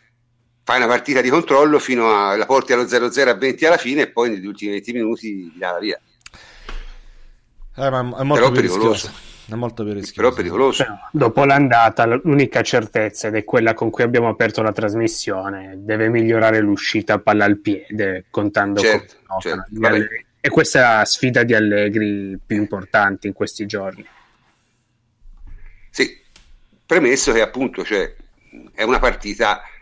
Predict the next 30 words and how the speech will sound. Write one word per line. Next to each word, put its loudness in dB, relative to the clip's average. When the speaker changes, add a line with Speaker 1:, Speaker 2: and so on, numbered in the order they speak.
Speaker 1:
è -2
probabilmente 0
la 4
partita 0
più -4
difficile -4
che -2
abbiamo 2
giocato 0
in -8
Coppa 0
negli -4
ultimi -6
tre 0
anni. 0
Forse 0
più -4
difficile -2
era 4
il 2
ritorno 0
a 0
Madrid -4
dopo -4
il -8
due 0
a 2
uno -2
in -6
casa -8